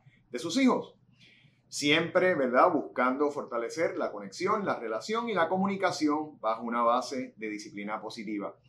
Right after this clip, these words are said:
Hoy, como les dije, vamos a tocar un tema importante, ya que muchos padres,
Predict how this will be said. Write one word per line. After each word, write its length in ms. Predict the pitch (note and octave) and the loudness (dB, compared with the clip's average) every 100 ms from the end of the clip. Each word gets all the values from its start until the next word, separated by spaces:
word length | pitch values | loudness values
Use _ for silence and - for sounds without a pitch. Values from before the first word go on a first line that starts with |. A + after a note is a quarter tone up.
| _ _ _ _ _ _ _ - | _ _ _ _ _ _ _ 2
Hoy, 340 | C#3+ G#3 A#3 - _ _ | 6 6 2 -6 _ _
como 180 | B2 A#2+ | -6 -4
les 160 | A2+ A#2+ | -4 2
dije, 260 | A#3+ B3+ | 6 6
vamos 280 | D#3 A#2+ C3 | 6 4 4
a 340 | C#3+ C#3+ C#3+ C#3 | 6 6 6 2
tocar 280 | C3 B2+ C3 | 2 4 4
un 120 | C#3 | 2
tema 460 | C3+ C3 C3+ C3+ - | -4 -4 -2 -4 -8
importante, 680 | A2+ A2+ A#2 A#2+ F3 G3+ G#3+ | -12 -6 -4 -2 -2 -2 -2
ya 120 | B2+ | -2
que 120 | B2+ | -2
muchos 300 | B2 C3 D#3+ - | -2 -4 -8 0
padres, 580 | B2+ B2+ D3 D#3+ - | 2 4 4 0 -8